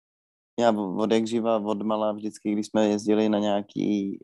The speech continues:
školy v přírodě a podobný výlety, tak jsme se s klukama bavili, takže jsme na výletech vymýšleli jako postapokalyptický scénáře,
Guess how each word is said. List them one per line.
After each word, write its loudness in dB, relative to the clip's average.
školy -2
v -14
přírodě 0
a 2
podobný 0
výlety, -2
tak -4
jsme -8
se -6
s -6
klukama 4
bavili, 4
takže 0
jsme -2
na 4
výletech -2
vymýšleli 4
jako -2
postapokalyptický -2
scénáře, 0